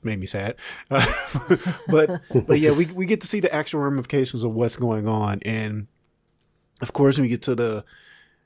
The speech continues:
Clara's realization of what she has to do, which is just heartbreaking, but also she just knows it. I mean, she's already been told she, her memories were, were rejiggered <laughs>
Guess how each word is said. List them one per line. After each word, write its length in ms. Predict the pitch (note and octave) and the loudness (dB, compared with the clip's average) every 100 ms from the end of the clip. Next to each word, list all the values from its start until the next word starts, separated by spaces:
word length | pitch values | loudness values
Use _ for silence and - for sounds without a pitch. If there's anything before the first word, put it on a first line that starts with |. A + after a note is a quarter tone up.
| _ - - - - - C#3 _ | _ -18 -16 -20 -20 -20 -20 _
Clara's 600 | - D3+ C#3 D3 C3+ A#2+ | 0 4 4 4 2 0
realization 840 | A2 B2+ A#2+ A2+ A#2 B2 - A#2 A2 | 0 0 0 0 0 0 -2 -4 -6
of 460 | - A2+ A2 G2+ A2 - | -6 -6 -8 -10 -18 -14
what 560 | A2 G#2+ C3 C3 B2 _ | -12 0 4 4 2 _
she 380 | - - B2+ A#2+ | -6 -2 0 0
has 400 | A2+ A#2 A2+ A#2 | 0 0 0 -4
to 160 | - G#2 | -6 -8
do, 680 | F#2 A#2 D#3 C#3 A2 G#2+ A2+ _ _ _ _ | -4 4 4 4 0 -6 -12 _ _ _ _
which 280 | - G#2+ - | -12 -12 -12
is 140 | G#2 G2 | -16 -8
just 320 | A2+ G#2 - | -6 -6 -10
heartbreaking, 920 | - A#2 A2 - A2 G#2 - A2+ A#2 | -6 -2 -2 -2 -4 -4 -4 -4 -4
but 300 | G#2+ A2+ A2+ - | -4 -4 -6 -2
also 640 | B2+ E3+ - A#2+ A#2+ C3 _ - | 0 2 2 0 -2 -8 _ -18
she 240 | - C3 A#2+ | -12 -10 -6
just 280 | C3 B2 _ - | -6 -8 _ -16
knows 420 | G2+ G#2 A2+ A2 | -12 -10 -10 -10
it. 100 | - | -8
I 60 | |
mean, 260 | A2 A#2 A2+ - - - _ | -8 -8 -8 -12 -20 -20 _
she's 260 | _ B2+ B2 | _ -4 0
already 240 | C3+ C#3+ | 2 2
been 160 | D3 D#3 | 2 2
told 380 | E3 D#3+ D3 A#2 | 4 4 4 0
she, 240 | - B2+ | -2 -2
her 180 | - B2+ | 0 0
memories 480 | A#2+ B2 C#3 C#3 C3 | 2 2 2 2 2
were, 380 | B2 B2 A#2+ A2+ | 2 2 2 -2
were 260 | B2 A#2+ A#2+ | -4 -4 -2
rejiggered 640 | A#2 C3 A2+ C3+ B2 A2+ A2+ A2+ B4+ B4+ | -2 -2 0 0 0 -4 -4 -4 -4 0
<laughs> 100 | D#3+ | -2